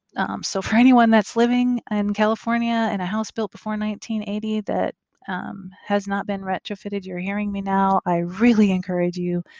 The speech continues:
to get that house retrofitted. It won't make your house earthquake proof, but it could save you thousands of dollars in earthquake damage avoided. Uh, we created the California Residential Mitigation Program in partnership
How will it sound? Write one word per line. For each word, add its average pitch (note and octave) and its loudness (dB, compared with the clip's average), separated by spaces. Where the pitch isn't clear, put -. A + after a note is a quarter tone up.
to F3 -2
get F#3 0
that F3 4
house E3+ -4
retrofitted. F3+ -8
It F3+ -6
won't E3 0
make F3 -2
your G#3+ 2
house G#3+ 2
earthquake A3 0
proof, F3+ -8
but G3+ 4
it G3 0
could G#3 0
save F#3 -2
you F#3 -8
thousands E3+ -2
of E3 -10
dollars F#3 -4
in F#3 -8
earthquake F3 -10
damage F3 -6
avoided. F3 -4
Uh, G3+ 2
we A3 0
created D#4 2
the G#3+ 2
California G#3 -2
Residential F#3 -2
Mitigation F3 -4
Program A#3 0
in G#3 0
partnership G3+ -2